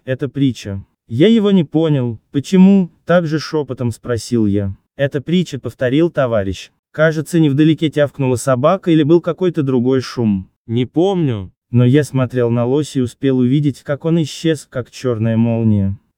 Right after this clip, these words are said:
Только что был здесь, а через мгновение его уже нет. Момент был упущен. «Вот так-то», сказал дед. Мы помолчали. Я услышал приглушенное двойными рамами завывание ветра. Старенькие часы на стене,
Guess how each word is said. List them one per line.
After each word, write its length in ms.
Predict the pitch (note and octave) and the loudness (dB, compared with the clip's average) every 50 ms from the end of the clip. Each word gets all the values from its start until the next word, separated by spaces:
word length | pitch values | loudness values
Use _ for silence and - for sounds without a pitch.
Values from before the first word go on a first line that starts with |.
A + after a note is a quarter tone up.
| _ | _
Только 280 | - C3 B2 B2 - C3+ | -4 -2 -2 -2 -4 -6
что 180 | - - D#3 | -4 -2 0
был 160 | C#3 D#3+ E3 D#3 | 2 4 4 4
здесь, 380 | C#3 C3 C#3+ D#3+ D3 C3+ - | 2 2 2 2 0 0 -4
а 100 | C3 B2+ | -8 -8
через 280 | B2 - F3 F3 F#3+ F3+ | -6 -4 -4 -2 0 2
мгновение 720 | F3+ F3 D#3+ E3+ E3 D#3 D#3 E3+ G3 G3 F3+ E3+ D#3+ D3 | 2 2 2 2 0 0 0 0 2 2 2 2 2 0
его 240 | C#3+ C#3 C3 C#3 C#3 | -2 0 0 0 0
уже 240 | C#3+ C3 C3 C#3 | 0 0 -2 0
нет. 400 | C3+ C3+ B2 A2+ G#2 - _ _ _ _ _ _ | 0 0 0 -2 -4 -8 _ _ _ _ _ _
Момент 480 | - A#2+ B2+ C3 C3+ D3+ F3+ F3+ F3 D3+ | -4 -2 0 2 2 2 2 2 2 2
был 180 | C#3 D#3+ E3+ F#3+ | 4 4 2 2
упущен. 720 | F#3 - - F3 D#3+ C3+ - - B2+ A2+ G#2+ G2 F#2+ - _ _ _ | 2 0 0 0 0 0 -2 -4 -6 -6 -6 -8 -10 -14 _ _ _
«Вот 220 | - A#2+ D#3 D3+ - | -2 0 0 0 0
так-то», 380 | - F3 E3+ - - C#3+ B2 | 0 0 0 -2 -4 -10 -10
сказал 440 | - - - C3 B2 C3+ C#3 D3 D3 | -6 -4 -2 0 2 2 2 2 2
дед. 400 | B2+ B2+ A#2+ A2 - _ _ _ _ _ - | 2 0 0 -2 -2 _ _ _ _ _ -6
Мы 160 | C#3 D#3 F3+ | -4 -2 -2
помолчали. 800 | G#3+ G3+ G3+ G3+ G3 - - - C#3+ C3+ C3 B2+ B2 B2+ B2 A2+ - _ _ - | 0 2 2 0 0 -2 -4 -4 -2 -2 0 -2 -2 -4 -6 -10 -16 _ _ -8
Я 220 | A#2 A2+ C#3 E3 | 0 2 4 4
услышал 480 | F3+ F3 - - F#3 G3 G3 - F3+ F3 | 4 4 2 0 0 0 0 0 -2 -4
приглушенное 800 | D3 - D3 C3+ C3 C3+ C3+ A#2+ - - C3+ B2+ A#2+ A#2+ A#2+ A2+ | -2 -2 -2 0 2 2 0 0 -2 -4 -2 0 0 0 0 0
двойными 480 | G#2+ G#2+ A2 A2+ A2+ A2+ A#2 A#2 A#2 A2+ | -2 -2 -2 0 0 2 2 2 2 2
рамами 440 | A2 A#2+ C#3+ D#3 D#3+ D#3+ D#3 D3+ | 2 0 0 2 2 2 2 2
завывание 560 | C#3 B2 A#2+ A#2 A#2 A2+ A#2 A#2 B2 C3 C3 B2+ | 2 0 -2 -2 0 0 0 2 2 2 2 0
ветра. 500 | A#2+ A#2+ A#2 A2 - G#2+ G#2 G2+ G2+ G2+ - _ _ _ | 0 0 -2 -2 -4 -6 -6 -6 -6 -8 -12 _ _ _
Старенькие 640 | - - - E3 E3 E3 F3+ F#3+ F#3+ F3 - F#3 D#3+ | -20 -6 0 2 2 4 4 2 2 2 0 -4 -4
часы 260 | - D#3 C3+ - E3 | -6 -8 -6 -2 -2
на 140 | D#3 C#3+ C3+ | 0 -2 -2
стене, 480 | - - - C#3 C#3+ C#3+ C#3+ C#3+ C3+ | -4 -4 0 2 2 2 0 -2 -6